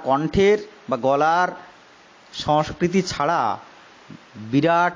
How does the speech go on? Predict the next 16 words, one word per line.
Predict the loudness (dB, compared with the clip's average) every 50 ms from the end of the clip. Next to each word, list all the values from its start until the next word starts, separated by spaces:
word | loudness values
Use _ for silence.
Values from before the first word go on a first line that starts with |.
| -4 -4
নাটক | -2 -2 -2 -2 -2 -2
আকারের | -2 -2 -2 -2 0 0 0 0 -2
সূক্ষ্ম | -6 -4 -4 -6 -6 -10 -4 -2 0 0 2
মডুলেশনে | 2 2 2 2 2 2 2 0 0 0 0 0 0 -2 -2 0 2 2 2 0 -2 -10 -18 -20 -20 -20 -20 -20 -20 -20 -20 -18 -12 -6
ভরা | -2 -2 0 0 0 0 0 -2 -4 -8 -12 -20 -14 -8 -8
একটা | -4 -2 -2 0
উজ্জ্বল | 0 -2 -4 -4 -6 0 2 2 2 2 -2
ভাষা | -4 -6 -6 -4 -2 0 0 0 0 -4 -6 -10 -18 -20 -20 -4 -2 -2
কখনোই | -2 0 -4 -2 0 2
আমাদের | 2 2 2 0 0 -2 -2 -4
পক্ষে | -8 -8 -8 -10 -10 -10 -6
প্রকাশ | -6 -4 -2 -2 -4 -4 -4
করা | -2 0 0 0
সম্ভব | -2 -2 -4 -4 -2 0 0 -2 -2 0
নয়। | 0 0 2 2 0 -2 -6 -14 -20 -20 -20 -20 -20 -20 -20 -20 -20 -20 -20 -20 -20 -20 -20 -20 -20 -20 -20 -20 -20 -20 -20 -20 -20 -20 -20 -20 -20 -20 -20 -20 -20 -20 -20 -20 -20 -20 -20 -20 -20 -20 -20 -20 -20 -20 -20 -20 -20 -20 -20 -20 -20 -20 -20 -20 -20 -20 -20 -20 -20 -20 -20 -20 -20 -20 -20 -20 -20 -20 -20 -20 -20 -20 -20 -20 -20 -20 -20 -20 -20 -20 -20 -14 -4
প্রাবন্ধিক | -2 -2 0 0 0 2 2 4 4 4 2